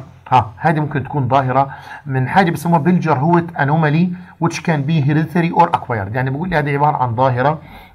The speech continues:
بتجعل الخليه بهذا الشكل، انه ممكن تكون اشكاليه لها علاقه من ناحيه جينيتكس، تمام؟ او تكون طبعًا اكوايرد، تحصل عندي بعد ما يصير هناك، آه،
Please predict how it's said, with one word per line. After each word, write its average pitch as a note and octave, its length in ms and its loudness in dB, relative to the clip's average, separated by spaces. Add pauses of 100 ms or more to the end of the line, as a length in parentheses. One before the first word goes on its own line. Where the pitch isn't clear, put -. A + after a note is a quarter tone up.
بتجعل C3+ 460 2
الخليه C#3+ 340 0
بهذا B2+ 260 0
الشكل، F3+ 640 -2 (380)
انه B2+ 120 0
ممكن E3 320 0
تكون D#3+ 400 -2
اشكاليه D#3 640 -2
لها D#3 200 4
علاقه B2+ 400 0
من A#2+ 100 -4
ناحيه B2 220 -6 (100)
جينيتكس، E3 500 -4 (320)
تمام؟ D3+ 420 2
او D#3+ 180 6
تكون D3 280 -2
طبعًا C3 480 0
اكوايرد، B2+ 480 0 (120)
تحصل C#3 300 -6
عندي B2+ 260 -2
بعد B2 300 4 (400)
ما B2+ 80 -2
يصير B2 280 -4
هناك، B2+ 540 -4
آه، A2+ 260 -4